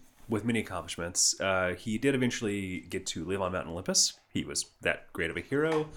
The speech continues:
Um, yeah. So one of the, so of course, when we talk about Heracles, he was one of the Argonauts, which is a big deal, of course, Jason and the Argonaut, Argonauts. Uh, but mostly the thing that comes to mind are his twelve labors,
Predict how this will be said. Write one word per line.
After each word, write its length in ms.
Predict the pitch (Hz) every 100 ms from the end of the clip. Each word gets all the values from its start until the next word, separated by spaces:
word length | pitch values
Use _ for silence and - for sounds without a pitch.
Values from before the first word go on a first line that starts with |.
| - - - -
Um, 540 | - 117 113 117 113 - - - - - - - _ _ _ - - _ 139
yeah. 220 | 180 -
So 220 | - - 135
one 200 | 156 196
of 100 | 147
the, 240 | 95 110
so 140 | -
of 80 | 139
course, 240 | 160 151 131
when 180 | 131
we 60 | 123
talk 120 | 127
about 120 | 101
Heracles, 340 | 104 92 95 90
he 140 | 101
was 180 | 95 90
one 100 | 92
of 60 | 87
the 60 |
Argonauts, 400 | 113 127 127 127
which 120 | 85
is 120 | 80 -
a 40 |
big 140 | -
deal, 200 | - 107
of 60 | 98
course, 420 | - 104 101 -
Jason 320 | - - - -
and 160 | 87 90
the 100 | 90
Argonaut, 380 | 85 90 90 -
Argonauts. 640 | 78 80 92 95 - - - - - - -
Uh, 140 | 123
but 160 | 131 143
mostly 560 | 185 - 135 110 95
the 100 | 82
thing 200 | 92 104
that 40 | 87
comes 120 | 90
to 60 | 92
mind 180 | 85 78
are 40 |
his 160 | 85 -
twelve 460 | - 131 135 104
labors, 560 | 95 101 - 55 -